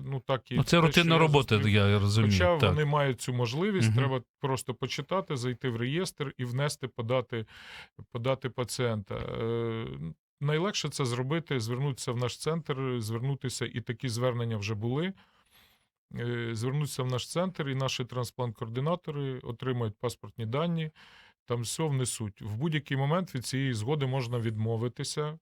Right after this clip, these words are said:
Speaker 1: Також, якщо
Speaker 2: Мгм.
Speaker 1: пацієнт передумав якісь обставини, він перестав довіряти цій системі,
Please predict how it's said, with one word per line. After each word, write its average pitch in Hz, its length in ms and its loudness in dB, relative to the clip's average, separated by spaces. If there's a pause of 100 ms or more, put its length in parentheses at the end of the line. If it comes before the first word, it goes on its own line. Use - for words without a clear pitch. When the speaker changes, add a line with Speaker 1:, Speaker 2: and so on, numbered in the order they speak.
(140)
Speaker 1:
Також, 123 400 -4
якщо 120 220 0
Speaker 2:
Мгм. 110 80 4
Speaker 1:
пацієнт 117 400 0
передумав 131 500 0
якісь 117 320 -6
обставини, 127 560 -2
він 113 120 -4
перестав 113 440 -4
довіряти 117 480 -2
цій 113 180 -10
системі, 151 580 -4